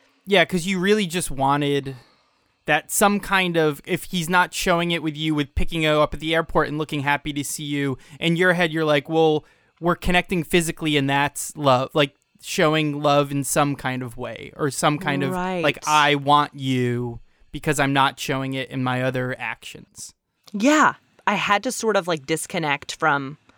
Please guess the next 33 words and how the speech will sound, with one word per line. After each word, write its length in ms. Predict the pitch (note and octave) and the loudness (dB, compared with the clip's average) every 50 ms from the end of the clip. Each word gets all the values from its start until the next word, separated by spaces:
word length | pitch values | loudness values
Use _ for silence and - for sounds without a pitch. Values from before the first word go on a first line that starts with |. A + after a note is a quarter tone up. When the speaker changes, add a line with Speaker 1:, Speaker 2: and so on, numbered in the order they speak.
| _ _ _ _ _ _ _ | _ _ _ _ _ _ _
Speaker 2:
myself 680 | F3+ D#3+ D3+ D#3 - - F3+ E3 E3 E3 - - - - _ - | -4 -4 -4 -4 0 2 2 2 2 0 -4 -10 -18 -18 _ -8
and 140 | E3+ E3+ D#3+ | -8 -4 -2
what 120 | D#3+ E3 | 0 2
I 40 | E3 | 4
actually 340 | D#3 D3 D3+ - - D#3+ D3 | 4 2 2 0 -2 -6 -4
wanted. 340 | D#3 D#3+ F#3 F#3+ F3 D#3+ C#3 | -2 0 0 0 2 0 0
And 120 | D#3+ F3 | 0 2
I 80 | E3+ F3+ | 2 2
remember 500 | F#3 F#3 F#3+ G3+ G3+ F#3+ F#3 F3 E3 - - | 2 2 2 2 4 4 6 6 6 4 2
I 80 | F3+ | -2
tell 180 | E3 - G3+ F3 | -2 0 0 0
this 200 | D#3+ F3 F3 - | 0 0 -2 -2
story 320 | - - F3 E3 D#3+ D#3+ | -4 -4 -2 0 0 0
a 80 | D#3+ D#3+ | 2 2
lot 280 | E3 D#3+ D#3+ D#3+ - - - | 4 4 4 4 2 0 -6
in 140 | - D#3+ E3 | -8 -4 -2
my 360 | D#3+ D#3 D3+ D3 D3 D3 - _ _ - | 0 2 2 2 0 -2 -4 _ _ -4
coaching 600 | - G#3 G#3+ - - G3 F#3 F3 F3+ E3 D#3 - _ _ _ _ _ _ _ - | 0 0 0 2 2 0 0 0 -2 -4 -8 -10 _ _ _ _ _ _ _ -4
practice 520 | - E3+ D#3 D#3+ - - D#3+ E3 - - | 0 0 0 0 0 -2 -2 -2 -2 -4
of, 100 | E3 D#3+ | -4 -2
like, 240 | D#3 D#3 D3+ D#3+ - - - - - - - - - - | 0 0 0 0 -2 -8 -18 -18 -18 -18 -18 -14 -2 2
I 560 | G3+ G3 F#3+ F#3+ F#3+ F#3+ G3 G3 G3 G#3+ - - _ | 4 6 6 6 4 4 2 2 0 0 -2 -6 _
was 220 | - F#3 F#3 - - | -6 -4 -4 -4 -6
crying 560 | - - - G3 F3+ F#3 G3 G#3 G3+ F#3+ F3+ | -8 -6 0 2 4 6 6 6 4 4 2
on 120 | F3 E3+ | 2 0
his 160 | F3 F3+ D#3 D#3+ | 0 -2 -4 -6
apartment 380 | D3 - E3 C#3 B2 D3 C3+ | -4 -2 -2 0 0 -2 -4
floor 480 | - E3+ F3 F#3+ G3 F3 D3 D3 D3+ - - | -4 -4 0 2 4 4 4 4 2 0 -2
on 120 | F3 E3+ | -2 -2
one 140 | E3+ E3+ E3+ | -2 0 0
of 60 | D#3+ | 0
those 200 | D#3+ D3+ D3+ - | 0 -2 -2 -4
trips. 640 | - A3+ A3 F#3+ D3 - F3+ - - - - - | -2 2 2 2 2 2 -2 -6 -8 -10 -10 -10